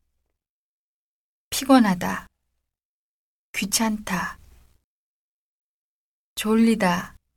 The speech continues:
불안하다. 초조하다.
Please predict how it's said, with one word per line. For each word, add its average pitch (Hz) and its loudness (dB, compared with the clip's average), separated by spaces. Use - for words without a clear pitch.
불안하다. 196 0
초조하다. 240 -2